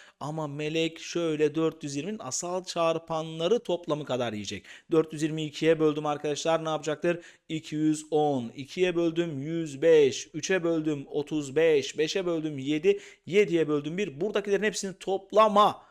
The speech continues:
Toplama. Adam kilo almak istemiyor. Fazla yemek istemiyor. Adam sadece asal çarpanları toplamı kadar yemek istiyor.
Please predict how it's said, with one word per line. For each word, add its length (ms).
Toplama. 560
Adam 280
kilo 200
almak 280
istemiyor. 340
Fazla 340
yemek 220
istemiyor. 400
Adam 340
sadece 420
asal 420
çarpanları 640
toplamı 600
kadar 280
yemek 240
istiyor. 220